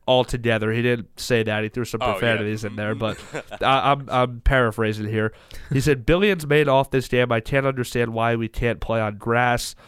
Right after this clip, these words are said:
Speaker 1: Um, it's rough. Prayers up for my brother," talking about Sterling Shepard.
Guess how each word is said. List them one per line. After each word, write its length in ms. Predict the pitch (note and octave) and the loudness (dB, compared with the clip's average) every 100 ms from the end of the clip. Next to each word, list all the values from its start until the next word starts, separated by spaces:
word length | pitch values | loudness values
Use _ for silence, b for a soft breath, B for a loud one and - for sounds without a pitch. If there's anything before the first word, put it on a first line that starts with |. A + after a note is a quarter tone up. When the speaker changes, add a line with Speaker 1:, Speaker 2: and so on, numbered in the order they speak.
| B B B | B B B
Speaker 1:
Um, 480 | G2+ G2+ G2+ G2 G2+ _ _ _ _ _ - - - | -4 -2 -4 -8 -16 _ _ _ _ _ -16 -16 -6
it's 240 | A#2 - | -6 -4
rough. 440 | A#2 B2 B2 B2 - | 0 4 4 0 -4
Prayers 320 | - A#2 A2+ | 0 2 2
up 140 | A#2 - | -2 -2
for 100 | A2 | -4
my 140 | G#2+ | -4
brother," 360 | G#2 A2+ A2 A2 | -2 -2 0 -2
talking 340 | - G#2+ G#2+ | 0 -2 -2
about 280 | G#2+ G#2 - - - | -2 -4 -6 -16 -16
Sterling 400 | - G#2+ G#2 G2+ | -6 -4 -4 -4
Shepard. 500 | - G#2+ G#2+ G2 | -4 -2 -2 -6